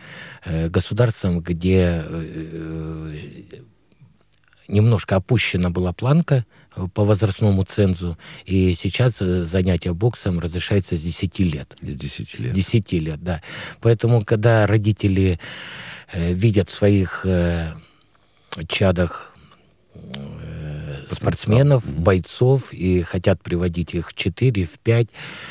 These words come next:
Speaker 1: конечно, приятно. Есть ребята, которые, вы знаете, пять-шесть лет, и которые довольно-таки хорошо, э,
Speaker 2: Мгм.
Speaker 1: понимают,
Speaker 2: Ну, вот,
Speaker 1: но
Speaker 2: к примеру, в карате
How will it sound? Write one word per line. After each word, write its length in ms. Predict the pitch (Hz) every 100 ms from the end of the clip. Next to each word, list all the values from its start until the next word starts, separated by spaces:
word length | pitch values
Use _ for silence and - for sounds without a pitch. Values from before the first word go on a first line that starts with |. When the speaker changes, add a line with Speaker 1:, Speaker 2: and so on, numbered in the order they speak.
| - - -
Speaker 1:
конечно, 420 | 117 120 - 95
приятно. 440 | 113 120 104 87
Есть 280 | 92 104 -
ребята, 360 | 98 98 120 107
которые, 560 | - - 90 87 85 85
вы 140 | 85
знаете, 380 | 85 92 80 78 _
пять-шесть 640 | - 98 98 - 92 - 92
лет, 360 | 98 104 -
и 460 | 87 87 85 82 78 -
которые 460 | 80 - 82 85
довольно-таки 600 | 78 87 87 82 - -
хорошо, 680 | 76 82 82 - - 85 78 - _ _ _
э, 40 |
Speaker 2:
Мгм. 360 | 76 76 76 73
Speaker 1:
понимают, 420 | 69 90 101 107
Speaker 2:
Ну, 40 | 82
вот, 80 | 80
Speaker 1:
но 100 | 101
Speaker 2:
к 20 | 98
примеру, 200 | 95 87
в 80 |
карате 520 | - 95 98 101 76